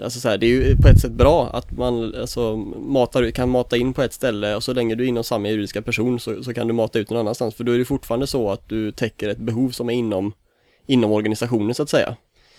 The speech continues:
Ehm, och ja, så att det är väldigt svårt. Alltså, i dagsläget så är det ju inte ett problem, så att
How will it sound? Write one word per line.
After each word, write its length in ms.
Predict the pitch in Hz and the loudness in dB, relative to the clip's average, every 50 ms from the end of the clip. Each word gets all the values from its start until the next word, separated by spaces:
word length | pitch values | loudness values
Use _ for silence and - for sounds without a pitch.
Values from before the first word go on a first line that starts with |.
| _ _ _ _ _ | _ _ _ _ _
Ehm, 680 | - 104 107 104 104 101 98 95 98 98 95 98 101 110 - _ _ _ _ _ _ _ _ _ _ _ _ _ _ - | -8 -6 -4 -2 -2 -2 -2 -2 -2 -2 -2 -4 -4 -6 -10 _ _ _ _ _ _ _ _ _ _ _ _ _ _ -2
och 300 | 127 123 117 117 120 117 113 107 - | 0 2 2 2 2 0 -2 -2 -4
ja, 280 | - 156 127 147 151 147 | -2 -2 -2 -2 -4 -4
så 80 | - 143 | -4 -6
att 160 | 131 135 131 | -4 -2 0
det 60 | 143 | 2
är 80 | 139 139 | 2 2
väldigt 220 | 147 143 131 127 | 2 0 0 -2
svårt. 120 | - 143 127 | -2 -4 -6
Alltså, 160 | 127 - 135 | -4 -2 -2
i 60 | 143 | -2
dagsläget 640 | 139 135 139 131 - - - - 95 101 127 147 | -2 -2 -4 -6 -6 -6 -6 -4 -2 -2 -2 -2
så 100 | - - | -2 0
är 80 | 147 135 | 0 0
det 40 | 135 | 0
ju 20 | |
inte 140 | 135 - 117 | -2 -4 -6
ett 80 | 113 - | -6 -4
problem, 460 | - 117 110 110 113 135 139 117 113 | -4 -2 0 0 0 0 0 -2 -4
så 80 | - | -6
att 260 | 123 - - - - | -8 -8 -10 -14 -20